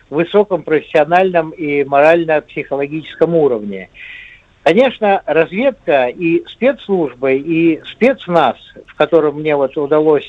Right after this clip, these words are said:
что называется, имел честь служить, это, э, подразделение одиночества. Это они не любят, когда существует какая-то информация вокруг, э, действий, событий там, и так далее. Одиночество.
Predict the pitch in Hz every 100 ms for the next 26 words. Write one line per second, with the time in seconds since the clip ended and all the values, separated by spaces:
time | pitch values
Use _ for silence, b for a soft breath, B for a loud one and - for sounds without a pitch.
0 | - 123 - 135 127 143 135 123 - 143
1 | 151 139 113 - 147 123 - 151 220 262
2 | - B B B B 220 220 226 208 202
3 | - 175 170 - 165 175 160 180 202 196
4 | 190 - 170 165 190 175 - 131 - 113
5 | 98 - - 190 202 202 190 185 180 175
6 | 170 - 180 220 220 233 247 196 147 -
7 | 151 156 156 156 - - 165 165 - 185
8 | 185 165 - B B B 151 - 170 160
9 | 160 160 156 160 160 170 - 156 147 -
10 | 170 - - 151 151 147 147 143 190 208
11 | - 170 156 - 127 175 196 175 165 151
12 | 139 135 135 160 151 117 107 101 98 b
13 | _ 165 175 190 185 139 - 113 - 98